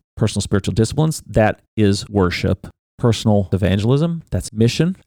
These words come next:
and personal holiness, that's community. Now, let me just further describe what an atomic church meeting might look like for you. And I'm gonna base this on my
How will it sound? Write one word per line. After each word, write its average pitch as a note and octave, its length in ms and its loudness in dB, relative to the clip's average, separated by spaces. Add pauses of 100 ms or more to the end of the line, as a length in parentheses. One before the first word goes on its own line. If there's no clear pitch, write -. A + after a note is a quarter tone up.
and G2 300 0
personal A#2 300 -2
holiness, G#2 500 2 (180)
that's - 380 -4
community. G#2+ 800 0 (240)
Now, A#2 80 2
let E3 120 2
me D#3 100 2
just B2 340 0 (120)
further B2 360 2
describe G#2+ 560 2
what F#2+ 340 0
an - 80 2
atomic G2 480 0
church - 300 -4
meeting G2+ 520 0 (100)
might G#2 260 -2
look F#2 200 -2
like - 160 -8
for - 180 -6
you. C#2+ 140 -6 (220)
And C#3+ 80 2
I'm E3 120 2
gonna E3+ 140 2
base A#2+ 320 2
this F2+ 320 0
on G#2+ 200 2
my G2+ 260 2